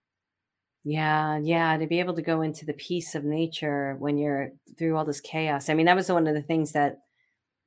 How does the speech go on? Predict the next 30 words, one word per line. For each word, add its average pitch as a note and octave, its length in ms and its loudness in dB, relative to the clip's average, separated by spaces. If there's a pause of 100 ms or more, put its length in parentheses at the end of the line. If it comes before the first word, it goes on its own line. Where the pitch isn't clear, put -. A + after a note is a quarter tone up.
(500)
I F3+ 100 4
feel F3+ 200 2
very E3 240 2
blessed D#3+ 420 2
during D3+ 340 -2
the D3 100 -4
lockdown D3 680 0
because D3 240 -4
I D3+ 120 0
have D3+ 160 -2
so E3+ 120 -4
many C#3+ 160 0
hiking D#3 400 -2
trails C#3+ 380 -2
around C#3+ 320 -2
me C#3+ 180 0
and C#3 100 -2
I D3 120 -2
just E3 280 -6
walked E3+ 420 0
constantly C#3+ 680 -4
and C#3 80 -4
it C3+ 180 -8
kept - 160 -6
me D3 120 -4
very C#3 240 -4
balanced C3+ 600 -6
and C3+ 120 -8
very C#3 220 -6
sane. C3+ 480 -6